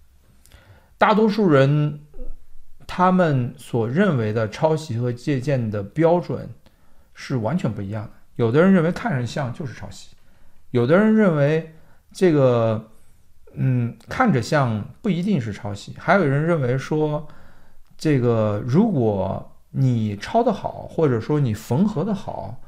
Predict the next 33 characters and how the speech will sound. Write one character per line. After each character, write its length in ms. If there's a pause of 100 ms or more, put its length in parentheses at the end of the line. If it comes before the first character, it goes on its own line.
(180)
好 180
玩 200
儿， 200
缝 200
得 80
好 140
玩 180
儿， 140
你 140
就 100
不 100
算 180
抄 160
袭。 200 (1300)
如 120
果 80
你 100
缝 280
得 60
不 140
好 180
玩 140
儿， 320
那 140
就 120
是 120
抄 180
袭， 180
我 100
要 80
骂 200
死 180
你。 80